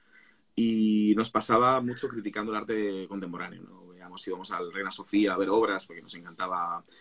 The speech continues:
el postureo, ¿no? <laughs> Íbamos a, al, al museo y claro, eh, no es lo mismo enfrentarte a una obra de, por decir gente, pues un Juan Gris, un Picasso, o sea, o expresionistas alemanes, lo que sea,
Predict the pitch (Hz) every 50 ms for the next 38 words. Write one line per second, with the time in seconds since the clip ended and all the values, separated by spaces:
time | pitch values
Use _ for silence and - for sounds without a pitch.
0 | - - _ - 95 98 - 98 - - 92 90 85 82 82 85 92 95 85 85
1 | - - - - - - - - - - - - 180 170 156 - - - 175 123
2 | 131 127 123 123 - 110 98 92 87 85 85 - - 98 98 95 92 92 92 90
3 | 90 - - 95 98 101 104 101 - 120 117 123 113 101 107 107 92 85 - _
4 | _ _ _ _ _ _ _ _ _ _ _ _ _ _ _ _ _ _ _ _
5 | _ _ _ _ - - 117 110 110 110 110 107 107 104 - - _ _ _ _
6 | _ _ _ - 113 120 131 139 151 147 147 143 143 123 120 120 107 113 113 113
7 | 113 110 110 107 107 110 113 110 101 98 95 92 90 90 87 87 87 85 85 85
8 | 82 82 - _ _ _ _ - - - 95 87 87 87 - 90 - - 92 85
9 | 90 87 85 85 85 82 85 82 - - - 82 78 95 90 87 - 107 95 85
10 | 90 95 98 92 87 - 92 85 - 87 - - 90 87 - - 82 80 82 85
11 | 85 - 87 82 85 - - 50 - - - - - - - - - - - 104
12 | 107 104 - 98 - 98 95 95 - 95 95 - 87 85 87 98 104 98 92 90
13 | - 92 87 87 - 98 98 95 73 -